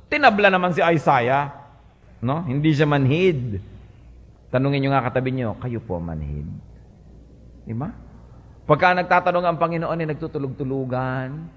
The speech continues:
"Siya po, siya, siya padala nyo." Di ba? "Ito ho, ito, magaling to."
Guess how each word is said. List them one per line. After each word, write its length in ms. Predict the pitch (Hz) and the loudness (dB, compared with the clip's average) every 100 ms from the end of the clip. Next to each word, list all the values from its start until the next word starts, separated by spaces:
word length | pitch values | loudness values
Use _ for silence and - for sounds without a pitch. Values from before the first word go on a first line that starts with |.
| - | -16
"Siya 160 | - 208 | -4 -4
po, 240 | 208 208 214 | 2 2 2
siya, 240 | - - 233 | -2 -6 -6
siya 160 | - | -6
padala 320 | 165 147 143 | -4 0 0
nyo." 320 | 139 143 - 190 - - - | -2 -8 -10 -12 -16 -20 -12
Di 80 | 110 | -6
ba? 80 | 113 262 - - - - - - | -6 -6 -10 -20 -20 -20 -8 -4
"Ito 160 | 320 370 | 0 2
ho, 80 | 392 | 4
ito, 240 | 359 - 381 | 2 0 0
magaling 480 | 285 254 262 254 - | 2 2 0 -4 -6
to." 160 | 427 | -10